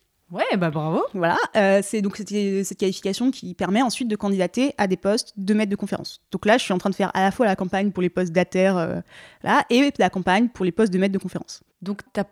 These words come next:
Speaker 1: peu de certitude, en fait,
Speaker 2: Oui,
Speaker 1: là.
Speaker 2: c'est ça. Là, euh, bah voilà, euh, je sais pas ce que je vais faire, euh, à la rentrée. Plein d'options, euh, possibles, et ça va dépendre de où on veut bien me recruter globalement. Donc c'est un peu une difficulté forcément, et ça n'aide pas à se projeter, bah, à la fois dans sa vie perso, ça c'est une chose,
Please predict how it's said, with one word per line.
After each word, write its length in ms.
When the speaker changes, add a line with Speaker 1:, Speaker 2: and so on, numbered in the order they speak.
Speaker 1:
peu 140
de 80
certitude, 560
en 80
fait, 340
Speaker 2:
Oui, 140
Speaker 1:
là. 60
Speaker 2:
c'est 40
ça. 200
Là, 200
euh, 320
bah 160
voilà, 280
euh, 220
je 100
sais 100
pas 120
ce 60
que 60
je 60
vais 80
faire, 260
euh, 40
à 80
la 100
rentrée. 240
Plein 180
d'options, 500
euh, 40
possibles, 480
et 360
ça 120
va 100
dépendre 320
de 80
où 120
on 180
veut 100
bien 180
me 80
recruter 380
globalement. 380
Donc 140
c'est 260
un 80
peu 400
une 120
difficulté 560
forcément, 420
et 80
ça 600
n'aide 260
pas 260
à 80
se 120
projeter, 380
bah, 120
à 60
la 60
fois 140
dans 120
sa 160
vie 220
perso, 340
ça 120
c'est 180
une 80
chose, 320